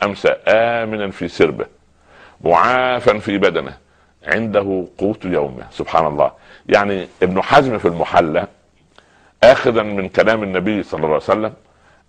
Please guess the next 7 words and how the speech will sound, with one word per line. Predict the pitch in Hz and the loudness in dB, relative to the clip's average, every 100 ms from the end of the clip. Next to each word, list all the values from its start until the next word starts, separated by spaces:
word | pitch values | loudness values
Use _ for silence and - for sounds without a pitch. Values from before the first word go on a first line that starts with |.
| - | -2
أن | 110 110 98 90 - | -2 0 0 -2 0
ولي | 85 104 113 | 0 2 2
الأمر | 98 107 117 - - _ _ _ _ _ _ _ _ _ - | 0 -2 -4 -6 -20 _ _ _ _ _ _ _ _ _ 0
يجب | 101 110 98 87 | 2 2 0 0
عليه | 82 107 107 101 | 2 0 0 -2
أن | 85 87 | -4 -4
يوفر | 90 110 - 98 90 92 | 0 0 0 2 4 4